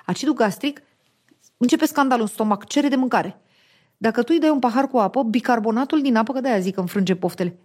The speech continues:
bicarbonatul din apă are rolul de a neutraliza aciditatea secretată în acel moment. În cele mai multe momente,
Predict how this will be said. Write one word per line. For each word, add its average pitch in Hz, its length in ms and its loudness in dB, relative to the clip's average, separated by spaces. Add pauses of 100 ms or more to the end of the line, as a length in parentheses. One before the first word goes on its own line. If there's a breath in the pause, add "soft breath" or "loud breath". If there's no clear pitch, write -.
bicarbonatul 262 580 -2
din 247 160 -2
apă 254 200 0
are 233 280 0
rolul 226 300 2
de 208 80 0
a 220 60 2
neutraliza 214 920 2
aciditatea 202 720 -2
secretată 196 640 -2
în 180 100 -4
acel 190 280 -2
moment. 180 500 -2 (440 soft breath)
În 208 100 2
cele 302 220 2
mai 294 140 2
multe 254 380 2
momente, 190 840 2